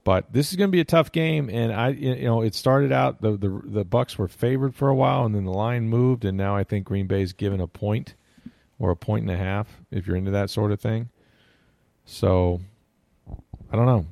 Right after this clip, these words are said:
I think I, they need a win. They need to win this game. If they win this game and you're four and two, then everybody's gonna say, "Okay, you took down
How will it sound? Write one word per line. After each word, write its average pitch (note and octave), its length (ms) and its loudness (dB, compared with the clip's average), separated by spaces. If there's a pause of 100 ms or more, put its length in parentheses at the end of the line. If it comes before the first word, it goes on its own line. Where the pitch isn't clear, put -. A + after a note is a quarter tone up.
(140)
I G#2+ 120 2
think B2+ 280 0
I, A#2+ 180 0 (300)
they A#2 160 2
need D3+ 160 6
a D3+ 60 8
win. A#2 400 2
They A2+ 140 2
need C#3+ 180 0
to D3 80 2
win C3 220 0
this B2 180 -4
game. G#2+ 220 -2
If G2+ 80 -2
they A#2+ 100 2
win D3 240 0
this F#3 160 -2
game D#3+ 280 -2
and C#3 80 -2
you're A#2 100 0
four C3+ 240 0
and C3 100 -4
two, C#3 200 2
then A2 140 0
everybody's A2 340 0
gonna A2 120 -2
say, G#2+ 180 -2
"Okay, A2+ 220 0
you G2+ 160 -2
took A#2 220 -4
down A2+ 320 -2